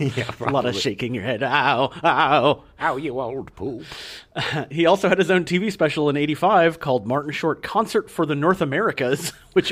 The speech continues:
Speaker 2: aired on Showtime.
Speaker 1: <laughs> I remember that. It was great.
Speaker 2: Uh, this was Short's first live concert, interspersed with studio sketches and a wraparound featuring, featuring Jackie Rogers Junior.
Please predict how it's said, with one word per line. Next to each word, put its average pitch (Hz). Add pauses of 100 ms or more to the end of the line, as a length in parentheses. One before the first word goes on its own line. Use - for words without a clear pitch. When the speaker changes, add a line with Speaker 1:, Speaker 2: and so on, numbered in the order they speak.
(160)
Speaker 2:
aired 175
on 156
Showtime. 123 (120)
Speaker 1:
<laughs> -
I 160
remember 359
that. 101
It 139
was 214
great. 311 (180)
Speaker 2:
Uh, 127 (100)
this 135
was 202
Short's 190
first 202
live 185
concert, 139
interspersed 139
with 127
studio 247
sketches 147
and 107
a 101
wraparound 127
featuring, 104
featuring 95
Jackie 113
Rogers 117
Junior. 139